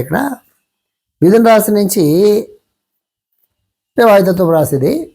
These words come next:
సింహరాశి, అది రెండు కూడా అరవై డిగ్రీల కోణంలో ఉంటాయి కాబట్టి, మిథున రాశి యొక్క సంఖ్యాశక్తికి అర్ధకోణ దృష్టి ద్వారా సింహరాశితో అనుసంధానం స్థిరమైనప్పుడు మానవునికి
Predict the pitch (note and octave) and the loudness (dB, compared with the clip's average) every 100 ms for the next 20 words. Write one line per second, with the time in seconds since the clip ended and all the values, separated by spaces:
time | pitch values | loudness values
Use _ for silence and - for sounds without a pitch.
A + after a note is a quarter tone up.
0 | _ _ - - G3+ A3 G3 D3+ - D#3+ | _ _ -12 -2 0 2 2 2 0 -2
1 | B3+ - _ _ _ _ _ _ _ _ | -2 -4 _ _ _ _ _ _ _ _
2 | _ - F3 F#3 G3+ A3+ A3 A3 G#3+ F3 | _ -6 0 2 2 2 2 2 2 0
3 | F#3+ F#3+ G#3+ A3 G#3+ F#3+ G3 G3 F3 F#3+ | 0 0 0 -2 -2 -2 0 0 0 0
4 | F3+ D3 C3+ C3+ F#3 D4+ - D#3 G3+ G#3+ | 0 0 -2 -4 -6 -6 -6 -2 0 2
5 | G#3 G3 G3 G3+ F3 F3 F#3+ F#3 F3+ F3 | 2 0 -2 0 0 0 0 0 -2 -6
6 | E3+ F#3+ G#3 - - C#3+ F3 F#3 F#3 E3+ | -4 -2 -2 -2 -6 -4 -2 0 0 -2
7 | D#3 E3+ D#3+ E3 D#3 G#3 - _ _ _ | -2 -2 0 2 2 0 -2 _ _ _
8 | _ _ - D#3 G3 G3 F#3+ F#3+ F#3 F#3 | _ _ -4 0 2 2 0 -2 0 0
9 | F3 F3 F3 F3 F3 F3 E3 D#3+ D#3+ D#3 | 0 0 0 0 -2 0 0 0 -2 -2
10 | F3+ D#3 D3+ D3+ F#3 F#3 F3 D3+ | -2 0 0 0 0 0 -2 -2